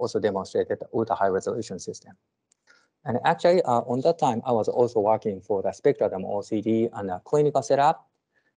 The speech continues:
and in this university actually, and then transfer that technology to Topcon.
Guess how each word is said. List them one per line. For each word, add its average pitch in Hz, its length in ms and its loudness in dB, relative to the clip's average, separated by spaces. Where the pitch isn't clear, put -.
and 117 220 -2
in 107 200 0
this 147 200 2
university 92 400 -2
actually, 117 420 -2
and 113 220 0
then 139 200 4
transfer 139 480 0
that 113 220 2
technology 101 480 -4
to - 120 -12
Topcon. 110 640 -2